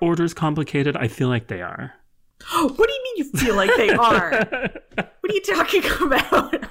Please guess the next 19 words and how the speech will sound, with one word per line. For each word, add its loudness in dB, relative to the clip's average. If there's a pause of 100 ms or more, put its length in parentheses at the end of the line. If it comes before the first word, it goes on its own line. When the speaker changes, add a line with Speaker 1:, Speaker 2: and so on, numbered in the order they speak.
(240)
Speaker 2:
<laughs> -20
I, -2 (840)
I -12
give -6
off 2
that 4
Speaker 1:
Not 4
Speaker 2:
vibe. 2
Speaker 1:
like 0
this. -4 (300)
Not 4
like 0
thirty 0
ingredients. -6
Speaker 2:
No. -2
Speaker 1:
But -2
Speaker 2:
Okay. 4
Speaker 1:
maybe -6 (160)
fi-, -8